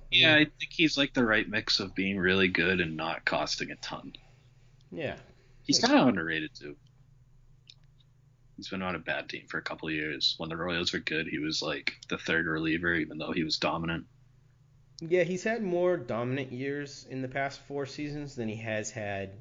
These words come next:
Speaker 2: off years. Last year was an off year for him, but this year he's been incredible. So
Speaker 1: Yeah, it's been awesome, and he's been the only good thing about their bullpen.
Speaker 2: Yeah, it's been a, it's been a miserable pitching staff in general for that team.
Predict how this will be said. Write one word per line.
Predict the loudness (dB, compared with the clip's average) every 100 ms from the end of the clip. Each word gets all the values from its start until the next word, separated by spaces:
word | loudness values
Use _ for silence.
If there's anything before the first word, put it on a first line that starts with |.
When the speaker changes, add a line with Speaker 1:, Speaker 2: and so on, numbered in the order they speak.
| -16 -10
Speaker 2:
off | -8 -8 -6
years. | -4 -6 -4
Last | -2 -2 -4 -4
year | -2
was | -2 -2
an | -2
off | -4 -4
year | -6 -4
for | -6 -6 -4
him, | -6
but | -6 -6
this | -6 -6
year | -6 -4
he's | -6 -10
been | -8 -6 -6
incredible. | -8 -12 -8 -8 -8 -12 -14
So | -12 -8 -2
Speaker 1:
Yeah, | -2 -2
it's | -10
been | -6 -4
awesome, | -2 -2 -4 -10
and | -10 -14 -20 -16 -8
he's | -2
been | 0
the | 0 -2
only | -2 -2 0
good | -2 -4
thing | -6
about | -4 -4
their | -6
bullpen. | -6 -10 -8 -12 -14 -18 -20 -20 -20 -20 -20 -20 -20 -20 -18
Speaker 2:
Yeah, | -12 -10 -10 -14 -18
it's | -18
been | -8 -6
a, | -4 -6 -10 -20
it's | -18
been | -2 2
a | 4
miserable | 4 4 2 0 -4
pitching | -6 -8 -6 -8
staff | -10 -8 -8 -8
in | -16
general | -8 -8 -6 -10
for | -10 -8
that | -8 -10
team. | -12 -12